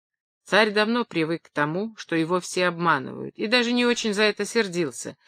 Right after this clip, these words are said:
именно ввиду всеобщности этого явления, как нельзя было бы сердиться на законы природы.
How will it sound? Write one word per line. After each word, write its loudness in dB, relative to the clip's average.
именно 6
ввиду 2
всеобщности 0
этого -2
явления, 0
как 2
нельзя 4
было 4
бы 0
сердиться -2
на -2
законы 0
природы. -4